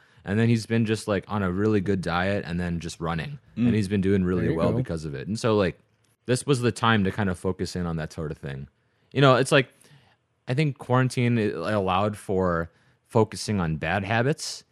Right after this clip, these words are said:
Speaker 1: You know, if you had bad habits, like, this was also a time where you could exacerbate them,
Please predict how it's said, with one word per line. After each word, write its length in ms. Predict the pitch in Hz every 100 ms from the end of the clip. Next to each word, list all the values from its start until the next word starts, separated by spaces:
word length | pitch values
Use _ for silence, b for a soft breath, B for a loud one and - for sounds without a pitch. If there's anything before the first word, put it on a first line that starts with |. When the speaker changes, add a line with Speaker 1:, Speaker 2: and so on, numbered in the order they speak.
| _ -
Speaker 1:
You 100 | 98
know, 200 | 104 101
if 140 | 98
you 120 | 107
had 180 | 113 104
bad 240 | 98 101
habits, 440 | 95 98 95 104 -
like, 180 | 87 -
this 180 | 95
was 140 | 98 85
also 320 | 87 - 98
a 40 |
time 300 | 87 95 90 90
where 80 | 85
you 120 | 85 85
could 160 | 87
exacerbate 640 | 78 76 82 - 107 113 -
them, 240 | 117